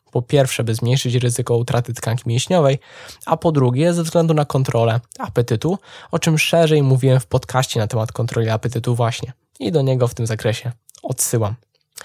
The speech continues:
Wrócę jeszcze do, mm, kwestii kształtowania sylwetki, ponieważ w świetle aktualnych dowodów naukowych sugeruje się,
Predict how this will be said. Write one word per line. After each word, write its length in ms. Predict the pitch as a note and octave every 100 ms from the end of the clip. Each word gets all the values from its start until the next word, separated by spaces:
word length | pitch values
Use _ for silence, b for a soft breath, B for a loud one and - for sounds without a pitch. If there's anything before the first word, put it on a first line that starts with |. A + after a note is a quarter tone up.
| B B B B -
Wrócę 300 | C3+ F3+ G3+
jeszcze 240 | F#3 -
do, 400 | D3+ D3 C#3+ C#3+ -
mm, 400 | C#3 C3+ C3+ C3 C#3+
kwestii 400 | - C#3+ C#3 C3+
kształtowania 540 | - - B2+ B2+ C3
sylwetki, 680 | C3 D3+ C3 G#2 - A#2+ C#3 -
ponieważ 360 | B2 A#2 A2+
w 100 | -
świetle 380 | - - C3 -
aktualnych 460 | B2 - C3+ C3+ C#3
dowodów 340 | C3 B2+ B2+
naukowych 480 | C3+ A#2+ B2+ A#2+ B2+
sugeruje 500 | - C3+ C3 D3 A#2+
się, 260 | - B2+